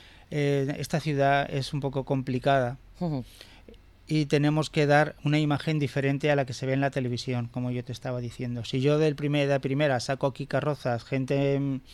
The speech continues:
Speaker 1: con poca ropa, vamos a decir la verdad, es, haciendo ostentación de lo que no existe, de lo que no es, porque la fiesta no es esto, eh, el, eh,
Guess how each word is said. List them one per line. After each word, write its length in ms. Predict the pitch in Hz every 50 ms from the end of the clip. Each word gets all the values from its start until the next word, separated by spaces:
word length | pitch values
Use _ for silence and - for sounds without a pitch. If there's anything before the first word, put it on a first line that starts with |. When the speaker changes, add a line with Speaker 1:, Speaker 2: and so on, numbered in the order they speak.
| - - - - -
Speaker 1:
con 160 | - 135 127
poca 260 | 120 143 131 139 135
ropa, 400 | 131 147 165 160 - 135 117 113 117
vamos 280 | 123 131 135 135 117
a 80 | 120 123
decir 240 | 120 117 - 139 131
la 120 | 131 131
verdad, 400 | 131 131 131 135 151 156 147 131 - - - - - - - - - - - - - - -
es, 320 | - 151 143 139 127 120 - -
haciendo 340 | - 127 - 151 147 143
ostentación 720 | 131 - - 151 139 131 - 131 - - 160 170 170 160 143
de 100 | 135 127
lo 120 | 131 127
que 120 | - 135 131
no 100 | 135 135
existe, 420 | 120 - - 175 160 - - 135
de 80 | 127 120
lo 80 | 120
que 100 | 117 123
no 140 | 127 135 143
es, 140 | 160 160 -
porque 360 | - 139 127 - 143 139 131
la 120 | 127 127 123
fiesta 400 | - - 165 165 - - 202 185
no 160 | 180 165 151
es 160 | 139 - -
esto, 400 | 160 156 - - 131 120 120 120
eh, 380 | 120 120 123 123 117 113 131 135
el, 160 | 127 131 -
eh, 480 | - 139 131 127 127 123 120 117 113 113